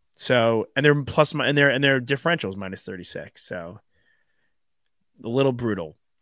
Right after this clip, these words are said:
at the Guardians, but outside the Guardians, I guess we'll include them in there. We'll lob them in there. And, you know, Gar-, Guardians, Cardinals, like, they weren't World Series contenders, or maybe they, you know, sneaky contenders, but they're, I don't think they're in with the Phillies and, and the, and the Padres.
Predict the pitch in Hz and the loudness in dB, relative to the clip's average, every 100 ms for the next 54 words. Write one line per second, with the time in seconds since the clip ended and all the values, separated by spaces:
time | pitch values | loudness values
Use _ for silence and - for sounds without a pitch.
0 | 151 98 90 87 85 58 - 165 127 151 | -12 -12 -10 -12 -14 -16 2 4 6 6
1 | 156 170 151 131 131 131 123 120 117 117 | 6 6 4 4 0 2 2 0 -2 -2
2 | 107 - 107 107 - 113 107 101 98 98 | -2 -4 -8 -8 -8 -8 -8 -10 -10 -10
3 | 98 98 98 101 98 101 98 101 95 120 | -10 -10 -10 -12 -12 -10 -8 -8 -8 -10
4 | 123 131 - 135 127 151 156 139 127 151 | -12 -16 -6 -2 2 6 6 6 2 6
5 | 160 151 131 - 131 127 123 120 117 104 | 6 6 -2 -2 2 2 0 -6 -4 -6
6 | 101 _ _ _ _ _ _ 135 143 139 | -8 _ _ _ _ _ _ 0 2 2
7 | 117 117 - 110 107 - 104 110 107 107 | -2 -4 -4 -4 -4 -8 -12 -8 -8 -8
8 | 107 104 104 101 98 101 92 - 107 101 | -8 -8 -6 -6 -6 -8 -6 -8 -8 -12
9 | - 101 101 98 95 95 101 107 - 131 | -14 -14 -10 -10 -10 -12 -12 -10 -2 0
10 | 127 117 107 101 98 95 - 95 95 95 | 0 -4 -6 -6 -6 -10 -10 -8 -6 -6
11 | 98 92 107 98 82 95 - 98 92 95 | -10 -16 -16 -16 -14 -16 -12 -12 -10 -10
12 | 95 | -12